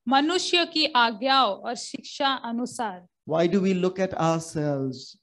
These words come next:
Speaker 2: and compare ourselves to those in the world?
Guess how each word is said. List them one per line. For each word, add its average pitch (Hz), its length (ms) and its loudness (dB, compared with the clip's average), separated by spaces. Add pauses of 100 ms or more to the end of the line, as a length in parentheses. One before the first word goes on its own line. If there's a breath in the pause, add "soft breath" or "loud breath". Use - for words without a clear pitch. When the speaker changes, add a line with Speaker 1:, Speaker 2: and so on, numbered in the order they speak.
(420)
Speaker 2:
and 156 180 -2
compare 165 520 2
ourselves 135 760 -4 (320 soft breath)
to 151 60 2
those 147 420 4
in 135 140 -4
the 131 80 -2
world? 117 460 -8